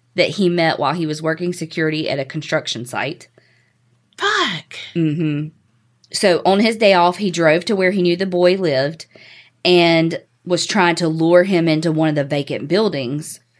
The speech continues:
Speaker 1: But the kid's stranger danger went off and was like, "Mm-mm-mm, I'm not going with you."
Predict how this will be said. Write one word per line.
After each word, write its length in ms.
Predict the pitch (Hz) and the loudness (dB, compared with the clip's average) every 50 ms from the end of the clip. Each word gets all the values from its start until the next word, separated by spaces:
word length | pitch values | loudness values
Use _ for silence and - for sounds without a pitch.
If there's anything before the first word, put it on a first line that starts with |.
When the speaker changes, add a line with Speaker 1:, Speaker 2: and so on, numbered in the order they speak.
| _ _ _ _ _ - | _ _ _ _ _ -2
Speaker 1:
But 140 | 175 190 180 | 0 0 2
the 100 | 185 180 | 2 0
kid's 800 | 175 - 220 208 185 180 170 165 160 151 - - - - - - _ _ | 0 0 0 4 6 6 6 4 0 -4 -8 -10 -10 -12 -14 -18 _ _
stranger 400 | - - - - 196 175 165 156 | -14 -8 0 2 2 2 2 2
danger 380 | 151 196 247 277 240 214 175 156 | 2 2 2 2 0 0 -2 0
went 160 | 156 160 151 | 0 0 0
off 280 | 143 131 123 147 156 - | 0 0 0 0 -2 -2
and 140 | - 156 151 | -4 -4 -2
was 160 | 147 147 147 | -2 -4 -2
like, 480 | 151 139 139 135 131 127 - - - _ _ _ _ _ _ - | -2 -2 -2 -2 -2 -4 -8 -12 -20 _ _ _ _ _ _ -8
"Mm-mm-mm, 680 | 175 160 - - - 156 165 - - 143 135 143 160 - - - | -8 -8 -8 -10 -8 -8 -8 -6 -6 -8 -8 -8 -10 -12 -12 -8
I'm 120 | - 175 | -4 -2
not 180 | 175 165 - 143 | -2 -2 -2 0
going 280 | 165 160 165 175 170 156 | 2 4 4 4 2 0
with 120 | 139 135 | -2 -4
you." 300 | 135 113 104 117 139 156 | -6 -6 -4 -4 -4 -6